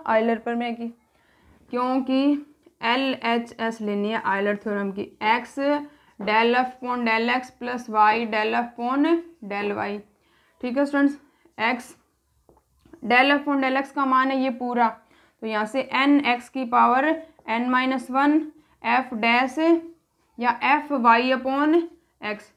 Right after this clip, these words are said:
ये वाला मान आ गया हमारे पास, माइन नेगेटिव साइन है, y x raise to the power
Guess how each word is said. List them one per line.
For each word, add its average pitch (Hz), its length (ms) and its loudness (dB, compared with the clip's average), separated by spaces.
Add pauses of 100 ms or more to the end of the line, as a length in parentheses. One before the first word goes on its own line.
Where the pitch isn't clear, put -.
(140)
ये 240 120 0
वाला 277 280 2
मान 277 260 4
आ 277 80 6
गया 285 160 2
हमारे 240 260 2
पास, 254 300 0 (640)
माइन 240 260 4
नेगेटिव 254 360 0
साइन 277 280 2
है, 294 80 4 (440)
y 240 680 4 (360)
x 240 240 -2
raise 254 220 -2
to 269 160 -4
the 247 140 0
power 240 240 2